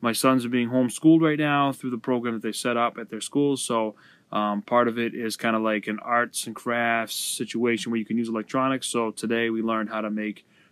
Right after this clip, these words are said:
a basic, you know, four-bar measure, uh, using iMachine. Um, if you're not familiar with that, it's so dope. From Native Instruments, it's basically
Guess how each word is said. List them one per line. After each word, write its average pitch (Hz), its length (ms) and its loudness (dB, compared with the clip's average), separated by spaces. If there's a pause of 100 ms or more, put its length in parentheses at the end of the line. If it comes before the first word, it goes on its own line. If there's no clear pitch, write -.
a 107 80 -2
basic, 117 640 0 (480)
you 117 140 0
know, 104 140 2
four-bar 113 600 2
measure, 110 460 0 (440)
uh, 104 160 -2
using 107 600 -2
iMachine. 110 640 -4 (640)
Um, 107 320 -2
if - 100 -14
you're 123 60 -2
not 120 160 0
familiar 127 240 2
with 107 140 -6
that, 120 160 2
it's 107 100 -6
so 117 220 0
dope. 113 260 0
From 117 140 -6
Native 120 240 2
Instruments, 120 520 -2
it's - 140 -18
basically 120 680 0